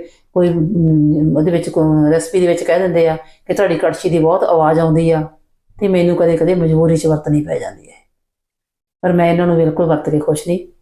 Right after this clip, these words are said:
ਤੇ ਬਾਕੀ ਤੁਹਾਡੀ ਮਰਜ਼ੀ ਆ, ਕਿਉਂਕਿ ਸਿਹਤ ਦੇ ਨਾਲ ਖਿਲਵਾੜ ਕਰਨਾ ਤਾਂ ਜੋ ਮਰਜ਼ੀ ਕਰੀ ਚਲੋ। ਤੇ ਆਪਾਂ ਇਹ ਤੁਹਾਨੂੰ ਜਿਹੜੀ, ਜਿੰਨੀਆਂ ਵੀ ਰੈਸਪੀ ਦਿੰਨੀ ਆ, ਤੇ ਮੈਂ ਸਾਰੀਆਂ ਅਮ, ਦੇ ਇਹ ਹੁੰਦਾ ਕਿ ਮੈਂ, ਆਪਾਂ ਨੂੰ ਉਹਨਾਂ ਦੇ ਵੱਧ ਤੋਂ ਵੱਧ ਬੈਨੀਫਿਟ ਮਿਲ ਸਕਣ।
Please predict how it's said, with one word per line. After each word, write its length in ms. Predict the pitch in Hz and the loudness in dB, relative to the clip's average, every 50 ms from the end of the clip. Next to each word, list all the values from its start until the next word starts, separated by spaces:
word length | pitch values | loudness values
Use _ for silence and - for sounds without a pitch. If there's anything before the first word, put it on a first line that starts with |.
| _ _ _ _ _ _ _ _ _ _ _ - | _ _ _ _ _ _ _ _ _ _ _ -6
ਤੇ 160 | 180 - - 180 | -6 -6 -4 -2
ਬਾਕੀ 280 | 180 175 170 - 190 | -2 -2 0 -2 -2
ਤੁਹਾਡੀ 260 | - 190 170 156 165 | 0 0 2 2 2
ਮਰਜ਼ੀ 380 | 165 160 156 156 147 156 160 175 | 2 2 2 2 2 0 0 0
ਆ, 80 | 180 180 | 0 -2
ਕਿਉਂਕਿ 720 | 180 - - _ _ _ _ _ _ _ _ 180 165 202 | -4 -8 -18 _ _ _ _ _ _ _ _ -6 -4 -4
ਸਿਹਤ 320 | 202 - 202 190 190 185 | -2 0 0 0 0 0
ਦੇ 160 | 202 196 214 196 | 0 0 0 2
ਨਾਲ 240 | 185 175 170 170 | 2 2 0 0
ਖਿਲਵਾੜ 340 | 170 - 170 160 160 160 160 160 | 0 0 2 2 2 2 0 0
ਕਰਨਾ 300 | 170 160 156 165 160 156 | 0 0 0 0 0 0
ਤਾਂ 120 | 170 160 | 0 0
ਜੋ 160 | 151 165 165 160 | 2 2 2 2
ਮਰਜ਼ੀ 300 | 160 156 147 156 151 147 | 0 -2 0 0 0 0
ਕਰੀ 160 | 143 135 135 | 0 -2 -4
ਚਲੋ। 260 | 131 143 143 175 165 151 _ _ | -6 -10 -12 -14 -14 -16 _ _
ਤੇ 80 | 170 | -4
ਆਪਾਂ 200 | 160 151 - 170 | -4 -2 -2 0
ਇਹ 120 | 160 160 165 | 0 0 0
ਤੁਹਾਨੂੰ 280 | 185 175 170 170 165 | -2 -2 0 0 2
ਜਿਹੜੀ, 240 | 160 160 170 165 165 | 0 0 0 -2 -4
ਜਿੰਨੀਆਂ 320 | - 170 160 160 175 185 196 | -4 -2 0 0 0 0 0
ਵੀ 80 | 202 | 2
ਰੈਸਪੀ 380 | 185 165 160 - - 185 170 151 | 0 0 -2 -2 -2 -2 0 0
ਦਿੰਨੀ 280 | 165 156 156 156 160 | 0 2 2 2 2
ਆ, 120 | 165 160 151 151 - _ _ _ _ _ _ _ _ | 0 0 -2 -4 -8 _ _ _ _ _ _ _ _
ਤੇ 100 | 185 180 | -4 -2
ਮੈਂ 160 | 170 165 160 | 0 0 -2
ਸਾਰੀਆਂ 460 | 156 156 165 151 156 175 185 185 185 185 180 - _ _ _ _ _ _ _ _ _ _ _ _ _ _ _ _ _ _ - | -2 -2 -2 -2 0 0 0 0 0 -2 -6 -12 _ _ _ _ _ _ _ _ _ _ _ _ _ _ _ _ _ _ -6
ਅਮ, 340 | 208 175 170 165 165 165 170 | -4 -2 0 0 0 0 2
ਦੇ 120 | 170 180 | 2 0
ਇਹ 80 | 180 175 | 0 0
ਹੁੰਦਾ 220 | 175 175 165 175 | 0 0 0 2
ਕਿ 80 | 175 190 | 0 2
ਮੈਂ, 140 | 185 180 160 | 0 0 0
ਆਪਾਂ 180 | 165 - 180 | 0 -2 0
ਨੂੰ 100 | 170 175 | 0 2
ਉਹਨਾਂ 120 | 175 175 180 | 2 2 0
ਦੇ 100 | 185 185 | 0 0
ਵੱਧ 180 | 180 175 170 | 0 -2 -2
ਤੋਂ 100 | 170 190 | 0 0
ਵੱਧ 160 | 170 170 190 165 | 0 0 0 0
ਬੈਨੀਫਿਟ 520 | 160 156 156 156 151 156 147 151 208 - - | 2 2 2 2 2 0 -2 -4 -6 -6 -2
ਮਿਲ 140 | 175 170 156 | 0 0 0
ਸਕਣ। 300 | 151 - 120 - - | 0 -2 -4 -6 -6